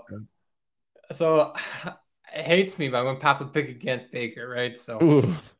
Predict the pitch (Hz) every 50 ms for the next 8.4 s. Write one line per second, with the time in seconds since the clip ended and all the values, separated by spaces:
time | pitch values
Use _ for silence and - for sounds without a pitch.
0 | _ - 123 117 113 107 110 107 104 101 107 110 - - 156 160 170 165 160 151
1 | 165 160 156 156 147 147 147 147 151 - 170 165 170 170 165 - 151 160 151 151
2 | - - 147 135 127 123 123 123 123 123 123 120 120 - _ _ - _ 165 160
3 | 156 78 78 - - - - - - 156 165 _ - - - - _ - - -
4 | - - - - - - _ _ _ _ _ _ _ _ _ _ _ _ _ -
5 | - _ _ _ _ _ _ _ _ _ _ _ _ _ _ _ - 165 151 170
6 | - - - - 170 175 170 160 156 151 147 139 131 131 135 131 127 120 - 139
7 | 135 127 - - 123 113 - 135 123 123 123 120 - 214 220 220 139 139 120 117
8 | - _ - - - 151 139